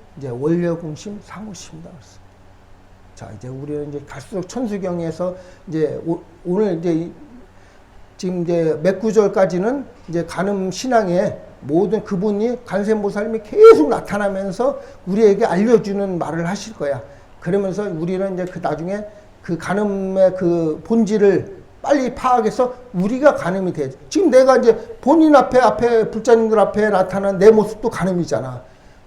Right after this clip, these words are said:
어? 또 내 앞에 나타난 분, 보살님들도 마찬가지로 간음이기 때문에 우리는 서로 간음이야. 어? 간음인데 우리는 스님이다, 보살이다, 무엇이다, 뭐 이거, 이것저것, 어? 그런 그, 이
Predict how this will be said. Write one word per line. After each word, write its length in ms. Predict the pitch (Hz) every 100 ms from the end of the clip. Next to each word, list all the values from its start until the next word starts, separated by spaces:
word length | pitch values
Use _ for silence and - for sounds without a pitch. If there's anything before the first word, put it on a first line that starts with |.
| -
어? 180 | 214 - -
또 240 | 311 254
내 180 | 180 254
앞에 280 | 247 - 233
나타난 440 | 190 170 214 190
분, 260 | 190 208 196 - -
보살님들도 1000 | 202 202 208 196 185 175 220 247 - -
마찬가지로 480 | - 165 196 185 185
간음이기 540 | - 202 202 180 151
때문에 260 | 147 170 262 - - -
우리는 220 | 208 302
서로 300 | - 330 392
간음이야. 580 | 370 190 226 277 233 - - - - - - -
어? 220 | 240 294 - -
간음인데 560 | - 185 233 226 214 220
우리는 320 | 185 175 202
스님이다, 680 | 185 294 311 220 180 185 175
보살이다, 580 | 170 165 185 175 170 170
무엇이다, 580 | 151 170 175 - 175
뭐 120 | 165 175
이거, 200 | 165 185
이것저것, 520 | 165 175 190 170 175 -
어? 220 | 180 294 - - -
그런 480 | - 190 233 214 180
그, 400 | - 175 160 151 - - - -
이 380 | - 147 139 123